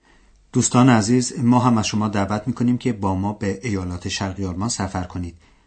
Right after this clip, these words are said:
و با گنجینه‌های طبیعی و فرهنگی این سرزمین‌ها و نحوه زندگی اهالی اونها آشنا بشین. در درس آینده که درس سوم این دوره است، اولین گزارش آندراس رو می‌شنوید. پس تا جلسهٔ بعد،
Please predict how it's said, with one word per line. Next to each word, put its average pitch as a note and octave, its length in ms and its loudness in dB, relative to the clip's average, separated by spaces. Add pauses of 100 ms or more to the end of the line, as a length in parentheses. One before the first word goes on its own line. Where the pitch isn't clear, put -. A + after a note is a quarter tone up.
(120)
و G2 80 -4
با F#2+ 180 -4
گنجینه‌های F#2+ 640 -4
طبیعی F#2 460 -8
و F#2 160 -6
فرهنگی G2 520 -6
این C#3+ 140 -2
سرزمین‌ها G2+ 760 -4 (400)
و G2 100 -2
نحوه F#2 340 -4
زندگی F#2+ 500 -6
اهالی F2+ 400 -8
اونها F#2 340 -8
آشنا G#2 400 -6
بشین. - 320 -12 (500)
در G#2+ 180 0
درس C3 280 2
آینده G2 440 -2
که A#2+ 120 -6
درس G2+ 280 -2
سوم G#2+ 420 0
این F2+ 140 0
دوره F#2 220 -2
است، C#3 280 -2 (380)
اولین F2+ 400 -4
گزارش F2+ 460 -8
آندراس G2+ 600 -6
رو F2+ 100 -4
می‌شنوید. F2 640 -6 (420)
پس G#2 180 -2
تا F#2+ 160 -6
جلسهٔ F2 420 -8
بعد، G#2+ 440 -6